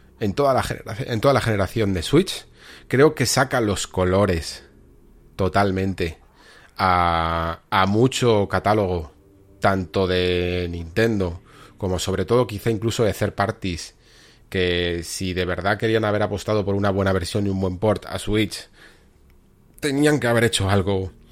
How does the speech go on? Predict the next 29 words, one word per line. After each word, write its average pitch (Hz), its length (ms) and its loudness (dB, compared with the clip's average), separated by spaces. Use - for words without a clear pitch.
parecido, 104 480 2
¿vale? 117 320 0
Y 135 140 0
sin 113 200 0
bajar, 113 420 0
y 120 80 -6
sin 101 200 0
a-, 113 140 2
utilizar 95 460 -2
tanto 117 280 4
la, 90 440 4
el 95 140 -4
comodín 117 560 2
de 92 100 -2
bajar 95 280 -2
la 95 120 4
resolución 113 880 2
y 92 200 0
este 90 220 -6
tipo 95 220 -4
de 92 100 0
cosas, 170 340 -2
o 95 100 -6
que 87 80 -8
el 82 120 -6
port 98 280 0
vaya 87 380 0
terriblemente 101 600 2
mal. 92 200 0